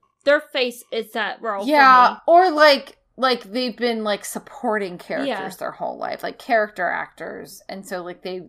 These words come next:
Speaker 2: they're really good at transforming into other characters. Because a lot of them I'd seen before, but not prominently. And also, Matt Smith's playing outside his
Speaker 1: Yeah.
Speaker 2: type. 'Cause he's usually, like,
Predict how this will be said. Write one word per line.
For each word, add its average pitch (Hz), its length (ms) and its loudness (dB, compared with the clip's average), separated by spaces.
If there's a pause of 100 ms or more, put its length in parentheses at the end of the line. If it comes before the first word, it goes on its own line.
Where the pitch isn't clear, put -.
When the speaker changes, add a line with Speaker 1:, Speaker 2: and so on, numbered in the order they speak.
Speaker 2:
they're 180 180 -8
really 180 300 -12
good 175 180 -12
at - 160 -12
transforming 170 680 -14
into 160 240 -16
other 170 160 -16
characters. 160 500 -16
Because 349 220 0
a 349 40 0
lot 453 200 6
of 466 60 0
them 311 140 2
I'd 208 160 2
seen 247 360 -4
before, 214 440 -2
but 185 220 -6
not 196 500 -2
prominently. 185 560 -8 (260)
And 523 140 0
also, 494 400 6
Matt 370 260 4
Smith's - 560 -6 (640)
playing 240 640 -6
outside 220 840 2
his 185 380 -14
Speaker 1:
Yeah. 254 300 0
Speaker 2:
type. - 160 -20 (600)
'Cause 214 180 -10
he's 226 200 -8
usually, 247 520 -8
like, 233 400 0